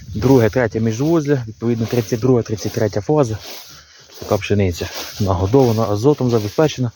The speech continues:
Все як не може бути. Така, як і всі, більш-менш. Гарна, можна навіть сказати.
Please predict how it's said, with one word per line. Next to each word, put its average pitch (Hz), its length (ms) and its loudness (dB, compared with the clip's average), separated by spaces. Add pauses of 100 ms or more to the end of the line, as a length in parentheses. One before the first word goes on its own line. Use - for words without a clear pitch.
(600)
Все - 140 -4
як 117 140 -2
не 120 60 2
може 113 220 2
бути. 101 320 -4 (1300)
Така, 139 280 2
як 120 200 2
і 113 40 -4
всі, 92 320 -8 (420)
більш-менш. 92 520 -8 (1300)
Гарна, 92 420 -2 (760)
можна 92 220 -4
навіть 92 260 0
сказати. 92 400 -4